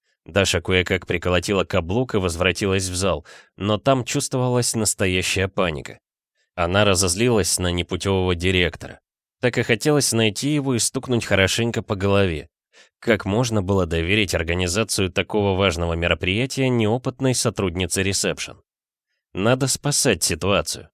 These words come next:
Девушка решительно пошла разыскивать Лену. Она обнаружила подругу в примерочной комнате.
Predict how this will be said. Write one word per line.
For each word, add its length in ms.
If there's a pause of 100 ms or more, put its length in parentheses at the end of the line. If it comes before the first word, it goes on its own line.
(840)
Девушка 500
решительно 540
пошла 340
разыскивать 600
Лену. 320 (500)
Она 260
обнаружила 540
подругу 420
в 120
примерочной 600
комнате. 480